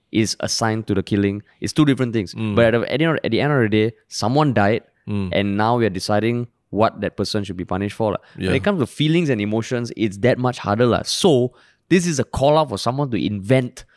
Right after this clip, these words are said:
Speaker 1: a fucking machine that can quantify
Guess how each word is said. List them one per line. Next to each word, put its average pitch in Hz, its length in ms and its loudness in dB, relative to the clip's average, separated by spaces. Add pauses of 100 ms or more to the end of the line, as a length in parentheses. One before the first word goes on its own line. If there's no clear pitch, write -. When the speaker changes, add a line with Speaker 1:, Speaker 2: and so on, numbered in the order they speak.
(140)
Speaker 1:
a 104 80 -6
fucking 127 500 -4 (300)
machine 139 500 0 (200)
that 107 200 0
can 101 220 -2
quantify 135 760 0